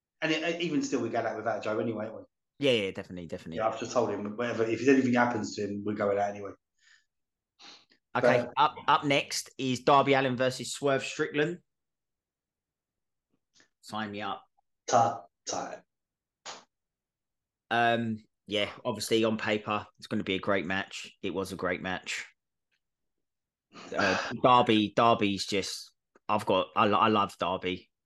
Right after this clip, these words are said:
Speaker 1: Yeah, he had a lull, didn't he, for a little bit of period. Um, he's definitely now more prominent. I, I think the Four Pillars match, um, has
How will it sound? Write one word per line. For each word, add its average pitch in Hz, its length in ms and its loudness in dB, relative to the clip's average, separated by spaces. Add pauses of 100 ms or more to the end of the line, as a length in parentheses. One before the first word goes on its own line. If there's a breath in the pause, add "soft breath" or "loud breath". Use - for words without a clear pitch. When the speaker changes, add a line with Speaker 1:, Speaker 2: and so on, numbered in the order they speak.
(1300 loud breath)
Speaker 1:
Yeah, 139 240 6 (180)
he 143 120 4
had 151 120 6
a 139 40 8
lull, 131 420 8
didn't 123 200 8
he, 120 120 8
for 120 160 2
a 117 40 4
little 120 200 2
bit 113 200 0
of - 120 -8
period. 120 460 2 (240)
Um, 107 460 -4 (460 soft breath)
he's 113 180 -8
definitely 120 380 4
now 113 220 4
more 110 260 4
prominent. 113 640 2 (300)
I, 123 260 0
I 143 80 4
think 135 240 2
the 127 60 -4
Four 120 320 2
Pillars 123 320 0
match, 120 480 -2 (560 soft breath)
um, 113 500 0
has - 500 -4